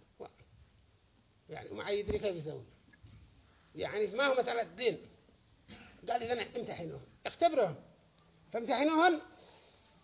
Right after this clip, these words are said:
و-، وإيش؟ واعملوا على الظاهر يعني. إن قال: "امتحنوهم، نختبرهم"، وما هم شرط يعني، يعني، يعني ما هو ضروري يحصل لكم يقين بإيمانهم، ما بيحصل الإنسان. ما بالله امتحنها واختبرها لما يظهر لك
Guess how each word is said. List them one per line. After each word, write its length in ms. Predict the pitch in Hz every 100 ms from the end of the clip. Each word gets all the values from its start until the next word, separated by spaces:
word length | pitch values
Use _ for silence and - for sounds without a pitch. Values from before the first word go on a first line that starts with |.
| -
و-، 380 | 247 285 - 302
وإيش؟ 460 | 330 311 311 -
واعملوا 340 | 302 277 381 392
على 220 | 440 427
الظاهر 300 | 392 254 196
يعني. 220 | 156 135 - - _ _ _ _ _ _ _ -
إن 160 | 208 226
قال: 80 | 262
"امتحنوهم، 460 | 247 202 240 202
نختبرهم"، 560 | 233 - 320 311 294 359
وما 260 | 370 440 381
هم 120 | 339
شرط 180 | 339 302
يعني، 320 | 294 285 294
يعني، 300 | 277 254 285
يعني 180 | 277 294
ما 100 | 349
هو 140 | 349
ضروري 280 | 349 349 320
يحصل 260 | - 320
لكم 200 | 311 285
يقين 340 | 294 285 349 - - -
بإيمانهم، 540 | - 494 453 403 311 - -
ما 140 | 415 440
بيحصل 220 | 359 262
الإنسان. 420 | 233 202 147 139 - - - _ _ _ _ _ _ _ _ _ _ _ _
ما 120 | - 349
بالله 220 | 359 381 339 - - 294
امتحنها 480 | 285 262 285 294
واختبرها 560 | 277 - 277 302 320 311
لما 240 | 320 339
يظهر 280 | 359 285 320
لك 220 | 311 359